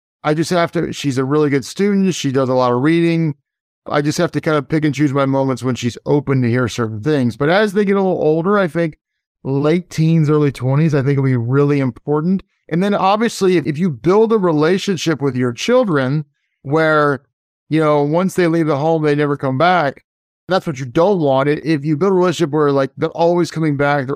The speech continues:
always talking to you, you're almost like their best friend, then they can lean on you for advice. So many people don't have great relationships with their kids 'cause they didn't do a good job parenting or whatever the issue is.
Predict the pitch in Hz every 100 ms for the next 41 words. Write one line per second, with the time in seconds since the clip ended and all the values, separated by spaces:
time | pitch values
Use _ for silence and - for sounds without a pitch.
0 | - 156 156 - 147 143 135 135 131 147
1 | 151 143 143 131 120 123 113 - 208 226
2 | 185 156 - _ _ _ _ - 170 185
3 | 180 160 165 170 170 156 151 143 135 -
4 | 127 123 113 131 139 117 - - 151 156
5 | 156 139 139 139 127 123 117 101 _ _
6 | _ _ - 143 151 147 117 131 139 127
7 | 127 127 - 113 107 120 113 120 120 104
8 | 117 107 113 139 143 139 135 131 135 117
9 | 123 117 120 120 120 117 117 - 123 117
10 | 117 127 160 156 127 127 117 - 117 110
11 | 113 107